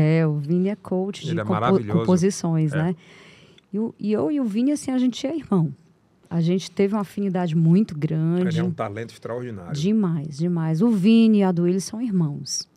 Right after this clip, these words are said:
Speaker 2: A Aduílio
Speaker 1: São
Speaker 2: também é maravilhoso.
Speaker 1: É, são pessoas realmente, assim, eu sempre me dei muito bem com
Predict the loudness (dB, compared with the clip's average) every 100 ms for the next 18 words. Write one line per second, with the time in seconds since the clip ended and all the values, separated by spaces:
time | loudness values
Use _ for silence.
0 | -12 -4 -2 0 -2 -4 -6 -4 -6 -8
1 | -12 -10 -2 0 0 -2 -6 -4 -4 -6
2 | -6 -6 -6 -6 -4 -2 -2 -2 -2 -4
3 | -4 -2 0 -2 -2 -4 -4 -4 -2 -2
4 | -2 0 0 2 0 0 -6 -6 -4 -4
5 | -6 -8 _ _ _ _ _ _ -4 0
6 | 2 2 0 -2 -4